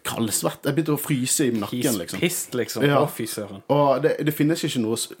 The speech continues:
Speaker 1: kulere enn Vader som disiplinerer, eh, Imperials. Det er bare det feteste som finnes. Og han skjel-,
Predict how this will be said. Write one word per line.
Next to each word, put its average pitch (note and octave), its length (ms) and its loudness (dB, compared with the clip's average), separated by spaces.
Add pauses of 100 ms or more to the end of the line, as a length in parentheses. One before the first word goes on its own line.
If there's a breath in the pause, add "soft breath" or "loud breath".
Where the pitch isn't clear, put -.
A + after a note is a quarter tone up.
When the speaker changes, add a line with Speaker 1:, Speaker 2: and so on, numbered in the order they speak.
Speaker 1:
kulere A2+ 480 0
enn G#2 160 -2
Vader G2+ 380 -2
som G#2 100 -4
disiplinerer, F#2+ 880 -2
eh, F2 180 -2
Imperials. F2+ 600 -4 (120)
Det C3+ 80 6
er B2+ 60 4
bare B2 160 2
det - 80 -6
feteste A2 580 -2
som F#2 140 -8
finnes. F#2+ 400 -4 (400 soft breath)
Og D#3+ 80 -2
han E3+ 80 4
skjel-, - 260 2